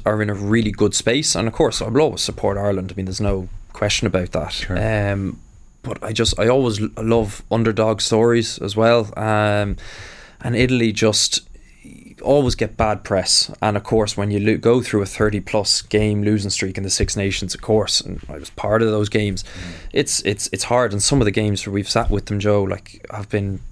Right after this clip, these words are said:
Speaker 1: really tough to, to watch, but I, being there for nearly a decade, I can see enough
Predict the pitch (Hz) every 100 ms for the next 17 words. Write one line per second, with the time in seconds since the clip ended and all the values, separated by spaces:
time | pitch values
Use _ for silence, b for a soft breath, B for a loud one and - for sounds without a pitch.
0 | - - 117 113 101 92 - 110 - 104
1 | 95 - B B - - 98 113 - -
2 | - 110 104 113 - B B B B B
3 | B B B B - 147 131 123 113 117
4 | 107 101 104 101 107 101 87 - 101 -
5 | - - 120 123 104 104 95 -